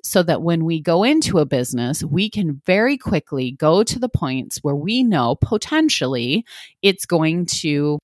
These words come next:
need help, support. We can provide that objective insight. We can provide the insight to say, "Hey, you're,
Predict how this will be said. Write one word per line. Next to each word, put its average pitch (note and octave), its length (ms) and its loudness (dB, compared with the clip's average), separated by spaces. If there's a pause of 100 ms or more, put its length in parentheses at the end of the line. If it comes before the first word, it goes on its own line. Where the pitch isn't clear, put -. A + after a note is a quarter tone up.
(100)
need F3+ 260 2
help, E3+ 420 2
support. D3+ 720 -2 (360)
We F#3+ 200 -2
can F3+ 160 0
provide F3 540 2
that E3+ 140 0
objective D#3 560 -4
insight. C#3 680 -6
We F3 160 -6
can D#3 220 -8
provide E3+ 680 2 (400)
the D#3 580 -2 (920)
insight F#3+ 580 2
to E3 340 0
say, D3+ 300 -4
"Hey, G#3 220 -2
you're, D3+ 520 0